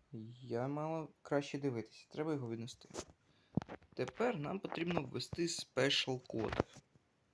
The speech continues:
Е, як його дізнатися? Ось тут December, е, двадцять дев'ять тридцять. Двадцять дев'ять тридцять два, здається. Так. Додати просто цифри і місяць.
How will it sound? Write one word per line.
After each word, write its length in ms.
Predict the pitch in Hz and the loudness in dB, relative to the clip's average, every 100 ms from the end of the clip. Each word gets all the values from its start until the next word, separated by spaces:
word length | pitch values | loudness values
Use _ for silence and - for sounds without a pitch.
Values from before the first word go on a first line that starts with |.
| _ _ - - - - - | _ _ -20 -20 -20 -20 -10
Е, 180 | 127 113 | -6 -4
як 280 | 123 170 - | -2 -2 0
його 160 | 156 | -2
дізнатися? 760 | 156 139 139 285 320 - 196 180 156 - - - - - - - - - - - - - _ _ | 0 0 0 -2 -2 -4 -4 -4 -4 -4 -4 -12 -8 -6 -4 -6 -8 -16 -16 -12 -12 -14 _ _
Ось 220 | 147 147 - | 0 0 -2
тут 220 | 131 113 | -6 -4
December, 760 | 135 135 226 226 208 185 185 - - _ _ - | -6 -4 -4 -2 0 -2 -4 -14 -18 _ _ -10
е, 180 | 135 131 | -8 -4
двадцять 340 | 143 160 - 135 | -4 -4 -4 -6
дев'ять 440 | 165 180 160 147 | -4 -2 -4 -6
тридцять. 680 | 139 139 - 135 - - - - - _ - - - - - - - - 139 | -10 -10 -12 -16 -16 -14 -8 -8 -8 _ -14 -8 -10 -10 -10 0 0 0 -6
Двадцять 840 | 131 165 165 - - - 117 107 - - - | 0 0 0 -6 -10 -6 -4 -4 -8 -6 -6
дев'ять 520 | 123 - 160 190 180 - | -4 -2 0 0 -2 -4
тридцять 420 | - 117 - 123 117 | 2 2 2 -6 -2
два, 280 | 120 110 | 2 2
здається. 500 | 107 107 110 - - | 2 -4 -6 -6 -4
Так. 360 | - 113 101 - _ _ - - - - - - | 2 2 2 -6 _ _ -20 -20 -20 -10 -2 4
Додати 300 | 135 202 196 | 6 6 4
просто 420 | - 175 - 131 | 4 4 4 2
цифри 560 | - 226 226 190 185 - | 4 4 4 4 4 2
і 160 | 160 147 | 0 0
місяць. 640 | 139 127 - - - | 2 -2 -4 -10 -12